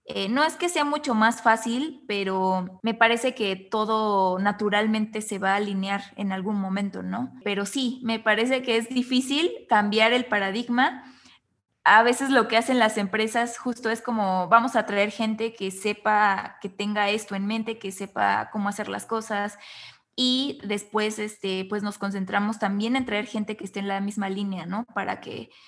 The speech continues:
sea mucho más fácil, porque transformar una cultura que ya está acostumbrada a algo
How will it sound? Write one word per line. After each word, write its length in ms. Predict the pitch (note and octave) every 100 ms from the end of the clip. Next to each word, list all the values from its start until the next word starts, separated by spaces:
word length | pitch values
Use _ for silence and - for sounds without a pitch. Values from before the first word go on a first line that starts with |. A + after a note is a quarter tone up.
| _
sea 300 | - A#3+ A3
mucho 300 | A3+ G#3+ A3
más 180 | G3 G3+
fácil, 380 | A3 A3 G#3+ G#3
porque 580 | G3 F#3 F#3+ F#3+ F#3+ - -
transformar 640 | G#3+ A3 A3+ A3+ A#3 B3
una 320 | C#4+ C#4+ C#4+
cultura 720 | A#3 G#3+ G#3 A3+ A#3 A3 G3+ G#3
que 120 | G3
ya 100 | G3+
está 200 | G#3+ B3+
acostumbrada 840 | B3+ A#3 A3+ F#3+ F#3+ G3 G#3 G#3+
a 360 | - G3 F#3 F#3+
algo 500 | A3+ G3+ G3+ C#4+